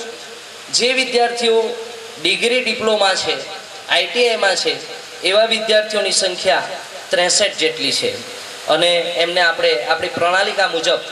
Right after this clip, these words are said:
સિક્કો, ચાંદીના સિક્કાથી એમને મેડલ સ્વરૂપે આપીને સન્માનિત કરીશું.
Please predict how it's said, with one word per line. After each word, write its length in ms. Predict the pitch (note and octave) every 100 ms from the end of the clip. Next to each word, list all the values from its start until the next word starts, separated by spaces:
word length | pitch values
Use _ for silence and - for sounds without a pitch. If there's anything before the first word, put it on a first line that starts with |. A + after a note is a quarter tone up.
| D#3+ - E3+
સિક્કો, 760 | - F#3+ - G3 E3+ D#3 - - - -
ચાંદીના 400 | D#3 E3 F#3+ F3+
સિક્કાથી 840 | - - G3+ F#3 F3 E3 D3 D#3+ D3
એમને 460 | D3+ D#3 D#3+ D3+ D3
મેડલ 300 | D3+ E3 F3
સ્વરૂપે 400 | - E3 E3 D#3+
આપીને 340 | D3 D#3+ D#3+
સન્માનિત 500 | - D3 D3+ E3 F3+
કરીશું. 360 | G3 F#3+ G3+